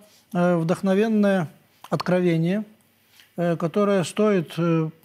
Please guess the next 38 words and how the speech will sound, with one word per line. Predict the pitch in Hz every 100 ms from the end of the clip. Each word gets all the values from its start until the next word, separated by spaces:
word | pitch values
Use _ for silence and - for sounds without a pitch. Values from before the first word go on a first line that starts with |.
| - - _ _ -
сделать | 135 185 202 156
пищей | 196 175 -
для | 165 165
ума | 175 190 233 220
и | 202
заучить | 165 180 180 202
его | 190 180
наизусть. | 175 165 135 127 -
Это | 143
Колоссянам | 131 160 165 214 208 165
первая | 175 165 160
глава. | 147 143 135 131 _ - -
Откровение | - 143 170 175 185 180
об | 170 165
Иисусе, | 160 226 240 196
как | 180 156
о | 160
Творца | 170 160 185
видимого | 180 185 185 175 170
и |
невидимого, | 170 180 165 147 139 131 _ - - - -
который | 160 180 165
с | -
Отцом | 208 143 - 226 196
творил | 180 185 185
мир, | 165 135 120 - _ _ _ _ - -
которому | 160 185 185
покоряется | 156 175 180 208 208 -
всё | 156 185
небесное | 180 165 175 170 156
и |
земное, | 147 143 135 139 127 _ _ _ _
который | - 151 175 175
примирил | 185 180 175 226
нас | 208 170
кровью | 180 175 160
креста | 156 - 156
своего | - 147 135